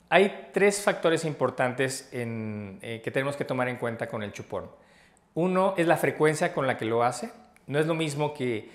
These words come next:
un niño se duerma, eh, y ocupe el chupón tres minutos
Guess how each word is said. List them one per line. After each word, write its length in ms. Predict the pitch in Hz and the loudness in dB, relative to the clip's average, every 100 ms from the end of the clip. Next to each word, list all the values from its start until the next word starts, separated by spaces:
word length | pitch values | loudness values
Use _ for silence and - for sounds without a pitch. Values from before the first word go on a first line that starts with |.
| - _ _ | -20 _ _
un 160 | 143 156 | -2 0
niño 300 | 165 151 147 | 2 0 0
se 140 | 143 | 0
duerma, 600 | 127 143 143 131 131 135 - - - | 4 6 6 4 0 -2 -8 -20 -16
eh, 600 | 123 123 120 117 113 113 - | -6 -2 0 0 -4 -6 -2
y 100 | 131 | 0
ocupe 260 | 131 151 | 0 0
el 80 | 151 | 0
chupón 340 | 151 127 139 139 | -2 -2 0 0
tres 200 | 147 147 | -2 -2
minutos 580 | 156 151 147 147 156 | -2 -2 0 -2 -2